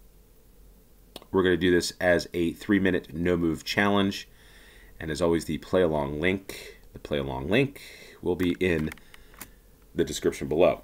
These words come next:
So hope everybody out there is doing well. And we've got Stadio Comunale Artemio Franchi. And we've got Fiorentina, looks like here.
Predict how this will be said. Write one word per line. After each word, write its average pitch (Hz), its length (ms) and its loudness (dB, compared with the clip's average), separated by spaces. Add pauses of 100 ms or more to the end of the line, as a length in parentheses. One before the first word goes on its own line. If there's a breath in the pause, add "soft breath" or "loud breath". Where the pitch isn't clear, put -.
(120)
So 82 260 4
hope 101 160 -2
everybody 87 420 4
out 87 220 2
there 87 140 4
is 78 180 -4
doing 82 320 0
well. 131 340 6 (2000 loud breath)
And 117 120 2
we've 107 200 6
got 101 340 6
Stadio 120 1080 4
Comunale 101 840 4 (100)
Artemio 92 1120 2
Franchi. - 880 -6 (560 soft breath)
And 71 120 -10
we've 69 200 -8
got - 480 -4 (160)
Fiorentina, 90 1080 2 (220)
looks 85 240 -4
like 76 180 -2
here. 76 380 -2